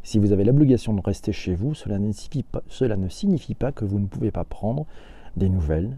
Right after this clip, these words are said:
des personnes qui vous sont chères. Cela ne signifie pas que vous pouvez ne pas garder contact. Le digital vous permet d'ailleurs de garder de la proximité, même à plusieurs milliers de kilomètres avec vos proches.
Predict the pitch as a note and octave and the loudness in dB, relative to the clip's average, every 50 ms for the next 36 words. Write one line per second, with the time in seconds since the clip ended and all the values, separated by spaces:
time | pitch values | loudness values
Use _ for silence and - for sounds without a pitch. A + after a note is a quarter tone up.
0 | - - D2+ D#2+ - D#2+ C#2+ - - A2+ B2 G#2+ - F#2+ G2 G2+ A#2+ A#2+ - A2 | -6 -4 -4 -2 0 -2 -2 -2 -2 -4 -4 -2 0 0 0 2 0 0 0 -2
1 | G2 - - - D#2 E2+ A2 B2+ - - - F#3+ G3+ F#3+ - F#3 F#2+ F2+ - - | -2 -2 -2 -4 -4 -4 -4 -6 -10 -6 -2 0 0 2 2 0 -2 -2 -4 -4
2 | - C#3+ C3+ B2+ G#2+ - - - - - - E2 C#2+ - C#3 - - - - D#2+ | -2 0 2 0 0 -2 -6 -14 -8 -2 -2 -2 0 -2 -6 -10 -8 -4 -4 -2
3 | - D#3+ - - - - F#2 F#2 F#2 G#2+ C#3+ - - - - C#2+ C2 - - D#2+ | -2 -2 -6 -8 -8 -6 -2 0 0 0 -2 -6 -8 -6 -4 -4 -4 -4 -4 -2
4 | E2 A2 A#2 - - - D#2+ - - - - - - - - - - - - - | -2 -2 -4 -6 -6 -4 -4 -4 -4 -2 -4 -4 -4 -6 -6 -6 -6 -6 -6 -8
5 | - - - - - - - - - - - - - - - - - - - - | -8 -8 -8 -10 -12 -14 -16 -18 -20 -20 -20 -20 -20 -20 -20 -20 -16 -6 0 2
6 | F#2+ G2 C3+ C#3+ C3 - - G#2+ F#2+ G2+ A#2 D3+ E3+ - - - - G#2 G#2 G2+ | 4 6 6 6 4 4 4 2 2 2 2 0 -2 -6 -10 -6 -2 0 0 2
7 | - - G#2+ G2 A2+ C#3 C#3 A2 A2 G#2 G#2+ B2 C#3 B2 G#2 A#2+ A2+ A2 A#2 G2+ | 2 0 0 2 2 4 4 6 6 6 6 6 4 4 4 6 6 6 4 4
8 | F#2+ A#2 D3 B2 A2 G2+ F#2+ F2+ - - - - A2 - - - G2+ G2+ G2 F#2+ | 4 4 6 6 6 4 2 0 -2 -2 -2 -2 -2 -2 -2 0 2 2 2 2
9 | - - - F#3+ A#2 C3 - - - - - - - - - - - - G#2+ G#2 | 0 0 0 0 0 -2 -4 -10 -14 -16 -16 -14 -14 -14 -14 -14 -4 2 4 6
10 | G#2+ A#2 C3+ C#3+ - - - - - - - D#2+ E2+ F2+ F2+ F#2+ G#2 A2 A2 - | 6 6 6 2 0 -4 -4 -6 -4 -4 -4 -4 -2 0 0 0 0 -2 -4 -10
11 | - - D#2+ E2 D#2+ D#2+ D#2+ D#2+ F2+ G#2 C3+ - - - - - - - - - | -8 -4 -2 -2 0 0 0 0 0 -2 -2 -6 -10 -12 -8 -6 -6 -6 -6 -6
12 | - D2 C#2+ C#2 C#2+ E2 - - - - - - - - - - - C#2+ C2 - | -4 -4 -2 -2 -2 -4 -4 -8 -10 -16 -16 -16 -14 -10 -8 -6 -4 -4 -6 -6
13 | - A1 - - - - - - - - - - | -6 -8 -8 -8 -8 -10 -10 -10 -12 -14 -16 -18